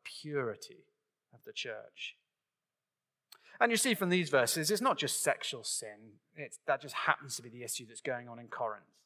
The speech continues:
Any sin that's openly tolerated in the church, it stops the church being God's light to the world. It's,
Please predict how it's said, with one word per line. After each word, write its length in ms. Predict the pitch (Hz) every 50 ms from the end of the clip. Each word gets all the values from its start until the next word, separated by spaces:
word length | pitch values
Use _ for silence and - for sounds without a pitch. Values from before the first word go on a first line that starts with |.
| _ _ _ _ _ _ - - - _ _ _
Any 360 | - 190 220 240 254 254 220
sin 340 | 185 - - - 143 123 117
that's 200 | 117 127 - - _ -
openly 500 | 160 165 175 202 196 - 190 185 170 160
tolerated 640 | 156 - - 156 139 135 131 127 127 120 - 139 123
in 80 | 123
the 80 | 127 123
church, 420 | - - - 131 120 120 - - - - - - -
it 120 | 170 160
stops 500 | - - - - - 208 208 208 - -
the 100 | - 190
church 360 | - - 185 180 160 - -
being 260 | - 170 160 151 135 -
God's 260 | - 165 165 160 -
light 340 | 147 147 147 151 151 147 -
to 100 | - 151
the 80 | 147 143
world. 480 | 135 151 160 156 151 139 127 117 117
It's, 160 | 131 - -